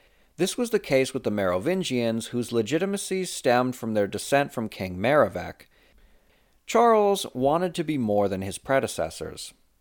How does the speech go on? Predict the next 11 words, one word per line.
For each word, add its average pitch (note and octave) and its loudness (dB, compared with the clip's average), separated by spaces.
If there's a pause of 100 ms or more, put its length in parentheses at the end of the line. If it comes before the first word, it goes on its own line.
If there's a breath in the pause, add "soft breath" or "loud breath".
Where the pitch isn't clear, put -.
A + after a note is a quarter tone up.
(100)
He F#2 -6
had A#2 2
to D#3 -2
be F2 -8
more. E2 -8 (480)
His - -4
father G#2+ 6
Pepin C3 2
was G2 -2
a F#2 -6
usurper. F2 2